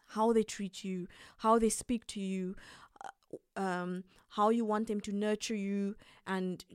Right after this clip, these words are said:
just what you want out of the relationship. If you could build a perfect partner in characteristics, what would that be? And on the other side, you now write the Lamborghini,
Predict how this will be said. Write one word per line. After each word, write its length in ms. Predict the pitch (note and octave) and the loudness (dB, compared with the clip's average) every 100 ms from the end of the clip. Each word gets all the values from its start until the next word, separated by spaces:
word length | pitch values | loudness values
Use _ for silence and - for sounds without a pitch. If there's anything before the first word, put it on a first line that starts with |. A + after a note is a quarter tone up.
| - | -6
just 180 | C4 G#3 | -4 -2
what 360 | G3 A#3+ - | 0 0 -2
you 120 | G#3+ | -8
want 320 | G3 F#3+ G3+ - | -4 -2 -2 -2
out 160 | G3 G3+ | -2 -2
of 80 | F#3+ | -2
the 100 | F#3 | -4
relationship. 500 | F3+ F#3 G3 F#3+ - - - | -4 -4 -4 -6 -8 -14 -8
If 160 | F#3 | -4
you 200 | F#3+ D4 | 6 6
could 220 | D4+ A3 | 6 0
build 240 | G#3 G#3+ G#3+ | 4 4 4
a 40 | |
perfect 460 | - G#3 G#3 G#3+ - | 2 0 0 -4 0
partner 480 | G#3+ F#3+ G#3 G3 E3+ _ _ _ - | 0 2 0 -4 -6 _ _ _ -4
in 140 | A3+ | -2
characteristics, 760 | G#3+ A#3 A3 A#3 G3+ G#3+ G3+ - | 0 0 0 0 -2 -2 -6 -8
what 120 | F3+ | -8
would 100 | F3 | -8
that 180 | E3 - | -10 -2
be? 280 | C#4 E4 G#4 - _ _ _ - - | 4 6 4 0 _ _ _ -20 -4
And 100 | G#3 | 2
on 100 | G#3+ | 4
the 80 | - | 6
other 160 | C#4 D#4 | 6 6
side, 240 | - A#3 | 4 0
you 100 | G#3 | 0
now 260 | G3+ G3 A#3 | 4 6 8
write 480 | G3 F#3+ F#3+ - - _ _ - | 6 2 -2 -8 -14 _ _ -8
the 60 | |
Lamborghini, 760 | F3 F#3+ F#3+ F#3 F3+ F3 F3+ | -6 -4 -4 -2 -2 -2 -4